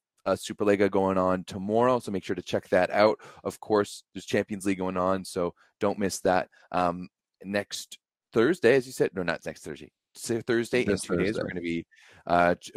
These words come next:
Speaker 1: previewing Champions League with a special guest. And, uh,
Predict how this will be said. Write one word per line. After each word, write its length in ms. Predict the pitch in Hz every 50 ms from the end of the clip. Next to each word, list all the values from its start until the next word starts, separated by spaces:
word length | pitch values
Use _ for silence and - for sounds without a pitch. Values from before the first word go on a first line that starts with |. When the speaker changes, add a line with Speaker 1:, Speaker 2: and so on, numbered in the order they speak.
| 113 -
Speaker 1:
previewing 480 | - - 107 98 87 95 95 92 90
Champions 520 | - - 95 92 90 - 107 101 101 92 104
League 280 | 104 101 101 101 -
with 200 | 98 90 82 - -
a 240 | 82 85 82 82 82
special 460 | 80 - - - 90 87 - - 98
guest. 480 | 87 - 82 82 82 95 - - - - _ _ - - - _ _ _ _
And, 600 | 90 90 92 90 92 92 90 90 90 90 85 - 95
uh, 640 | 90 87 87 87 85 85 85 85 82 85 78 -